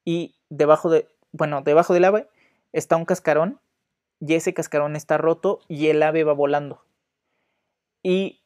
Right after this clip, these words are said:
recuerdo perfectamente que Demian le dice, "Para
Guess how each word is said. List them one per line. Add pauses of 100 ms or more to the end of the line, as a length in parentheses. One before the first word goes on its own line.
(220)
recuerdo
perfectamente
que
Demian (160)
le
dice, (580)
"Para